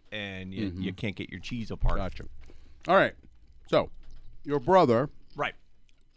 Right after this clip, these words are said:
Speaker 2: is Jimmy Chunga.
Speaker 1: Yes.
Speaker 2: And I guess we'll maybe get to him at
Speaker 1: Uh, we
Speaker 2: some
Speaker 1: could,
Speaker 2: point.
Speaker 1: we could talk about it.
Speaker 2: We
Speaker 1: No,
Speaker 2: can
Speaker 1: I
Speaker 2: talk about
Speaker 1: normally don't. I don't. Uh, I don't air the dirty laundry on the,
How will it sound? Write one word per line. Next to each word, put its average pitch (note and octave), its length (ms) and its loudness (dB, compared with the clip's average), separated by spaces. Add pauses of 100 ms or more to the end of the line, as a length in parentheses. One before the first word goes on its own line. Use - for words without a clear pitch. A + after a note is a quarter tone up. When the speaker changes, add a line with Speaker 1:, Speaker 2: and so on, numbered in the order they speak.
(720)
Speaker 2:
is A2+ 120 0
Jimmy A#2+ 260 6
Chunga. F2 360 -4 (200)
Speaker 1:
Yes. G2+ 220 -6 (300)
Speaker 2:
And B2+ 140 0
I C#3 60 4
guess D#3 240 4
we'll A#2+ 280 4 (160)
maybe A#2 340 -2
get F2+ 240 -8
to F2+ 140 -10
him F2 300 -8
at - 80 -6
Speaker 1:
Uh, - 20 2
we G#4 60 0
Speaker 2:
some A4+ 140 4
Speaker 1:
could, A#4 100 2
Speaker 2:
point. G4+ 100 -2
Speaker 1:
we F4+ 80 2
could G4 140 -2
talk E3+ 180 4
about B2+ 220 4
it. A3+ 60 6
Speaker 2:
We - 20 2
Speaker 1:
No, D4 60 8
Speaker 2:
can - 80 8
Speaker 1:
I A3+ 40 4
Speaker 2:
talk B3 80 4
about C4 80 2
Speaker 1:
normally C4+ 260 2
don't. D#3+ 240 2
I E3+ 80 -2
don't. F#3 360 -2
Uh, C#3+ 120 0
I C3 100 -2
don't F3+ 200 -6
air C#3+ 180 -2
the B2 120 -6
dirty A#2 260 -2
laundry G2+ 360 -6
on F#2 120 -6
the, F2 160 -10